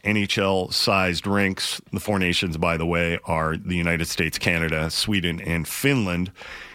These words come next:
Each team will play three tournament games in a traditional round-robin format,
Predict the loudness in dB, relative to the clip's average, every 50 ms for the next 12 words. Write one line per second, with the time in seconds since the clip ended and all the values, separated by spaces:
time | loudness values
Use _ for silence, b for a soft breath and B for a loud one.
0 | B B 0 2 2 2 2 2 0 0 2 2 2 4 4 4 4 4 2 2
1 | 0 0 0 0 0 -2 -6 -6 -2 0 0 2 2 0 0 0 0 2 2 4
2 | 2 2 2 0 -2 0 0 2 2 4 2 2 0 -2 -2 -2 0 0 0 0
3 | -2 -2 -2 0 0 2 0 2 2 2 2 2 0 0 0 2 2 4 4 2
4 | 2 2 0 2 2 2 0 0 -2 -4 -4 -2 0 2 4 4 4 2 2 2
5 | 2 2 0 -2